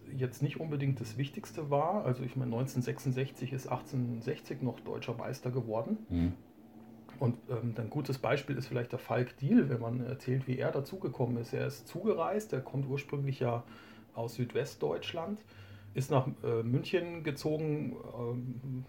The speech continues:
Speaker 1: wegen seinen Eltern aus beruflichen Gründen und ist einfach immer ins Grünwalder Stadion gegangen. Der war am Anfang, ähm, genauso bei achtzehnhundertsechzig wie bei Bayern.
Speaker 2: Mhm.
Speaker 1: Und er hatte,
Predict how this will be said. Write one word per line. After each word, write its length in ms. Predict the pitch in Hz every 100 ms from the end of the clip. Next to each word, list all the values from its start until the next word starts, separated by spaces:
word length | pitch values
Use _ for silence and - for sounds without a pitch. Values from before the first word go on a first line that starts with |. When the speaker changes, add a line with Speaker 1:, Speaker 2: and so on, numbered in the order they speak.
| - -
Speaker 1:
wegen 280 | 135 123
seinen 260 | 127 120 120
Eltern 320 | 127 139 160
aus 140 | 143 131
beruflichen 540 | 135 151 - 160 175
Gründen 440 | 143 165 160 170 - - - - -
und 180 | 135 135
ist 120 | 143
einfach 280 | 135 139 135
immer 180 | 143
ins 140 | 139 131
Grünwalder 400 | 151 160 135 123
Stadion 420 | - 143 190 139
gegangen. 320 | 123 120 123
Der 100 | 120
war 120 | 120
am 140 | 120 123
Anfang, 500 | 131 - 131 127 131 - - -
ähm, 420 | 127 120 123 127 127
genauso 360 | 131 117 143
bei 140 | 135 135
achtzehnhundertsechzig 640 | - - 123 131 - 135
wie 60 | 135
bei 160 | 123
Bayern. 460 | 113 117 139 123 208 - _ - - - - -
Speaker 2:
Mhm. 200 | 104 92
Speaker 1:
Und 100 | 123
er 120 | 120 113
hatte, 360 | 135 131 123